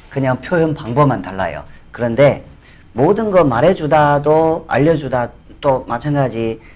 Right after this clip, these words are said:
또, 어, 마-, 만약에 다까오수라고 번역하면은 나중에 跟我说라는 단어 안, 잘 안 쓰게 돼요. 누구누구에게 말해주다, 跟누구누구说예요.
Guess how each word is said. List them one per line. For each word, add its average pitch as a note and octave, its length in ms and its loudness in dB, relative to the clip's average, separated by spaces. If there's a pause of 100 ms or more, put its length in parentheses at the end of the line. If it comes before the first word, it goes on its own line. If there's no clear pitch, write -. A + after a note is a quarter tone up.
(280)
또, C#3+ 300 2 (160)
어, G#2+ 380 -6 (300)
마-, G#2+ 120 -10 (120)
만약에 A2+ 480 -8
다까오수라고 A#2+ 1040 -2
번역하면은 G2 720 -12
나중에 F#2+ 560 -10 (240)
跟我说라는 A#2 880 0
단어 F#2+ 360 -10 (380)
안, D2+ 180 -12
잘 A2+ 180 -6
안 F#2 140 -2
쓰게 A#2 300 -4
돼요. A1+ 260 -14 (760)
누구누구에게 E3+ 1120 0
말해주다, G#2+ 640 -2 (320)
跟누구누구说예요. B2+ 1500 -4